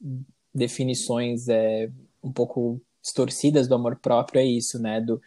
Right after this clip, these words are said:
eu vou fazer tudo que eu quero, a hora que eu quero e que se dane todas as outras pessoas. E muitas vezes são pessoas que você ama, que,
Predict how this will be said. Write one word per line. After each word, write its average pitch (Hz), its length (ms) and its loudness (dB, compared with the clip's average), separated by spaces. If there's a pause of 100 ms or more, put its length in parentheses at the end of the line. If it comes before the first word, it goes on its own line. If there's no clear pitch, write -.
(300)
eu 131 60 -2
vou 123 100 6
fazer 123 320 2
tudo 131 260 0
que 127 300 -4
eu 156 200 6
quero, 147 640 4
a 127 140 0
hora 123 220 2
que 127 200 -6
eu 131 160 0
quero 135 440 0
e 139 60 -4
que 143 120 -10
se 147 160 -8
dane 135 340 2
todas 135 280 -6
as 135 80 -2
outras 139 280 -6
pessoas. 117 600 -4
E 127 60 -4
muitas 180 260 0
vezes 240 160 0
são 262 120 -4
pessoas 247 360 0
que - 140 0
você 226 300 0
ama, 214 360 4
que, 139 340 0